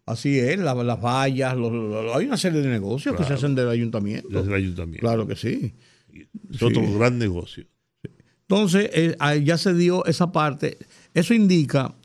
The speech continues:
Speaker 1: que es lo, lo más importante, eso indica que va avanzando bastante rápido ya el tema de los regidores, que se había hablado de que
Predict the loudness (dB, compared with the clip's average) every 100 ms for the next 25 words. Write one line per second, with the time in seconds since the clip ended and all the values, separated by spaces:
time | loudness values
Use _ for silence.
0 | _ -2 0 2 0 0 0 2 4 2
1 | 0 -2 -2 0 0 -4 -8 _ _ _
2 | _ _ 0 4 4 4 2 0 0 0
3 | 0 -6 _ _ -2 2 2 2 2 2
4 | 2 2 2 2 0 -2 -8 _ _ -4
5 | -4 0 0 2 0 2 0 0 0 2
6 | 2 0 0 -2 2 2 2 0 0 0
7 | 0 -2 -4 -2 0 0 -2 -6 -12 -20
8 | _ _ _ _ -2 0 2 2 2 2
9 | 2 2 2 2 2 0 0 -2 -2 -6